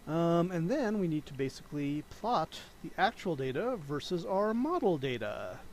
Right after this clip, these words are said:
which should be this. That's not actually that bad.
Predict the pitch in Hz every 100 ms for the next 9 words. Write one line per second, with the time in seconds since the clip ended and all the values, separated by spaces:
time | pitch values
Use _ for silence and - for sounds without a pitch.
0 | - - - - - - - - - 135
1 | 123 - - - 247 156 156 151 180 185
2 | 302 - - - - - - - - -
3 | - - - - - - - - - -
4 | - - - - - - - - - -
5 | - - - - - - - - - -
6 | - - - - - - - - 403 370
7 | 175 165 123 139 127 165 131 117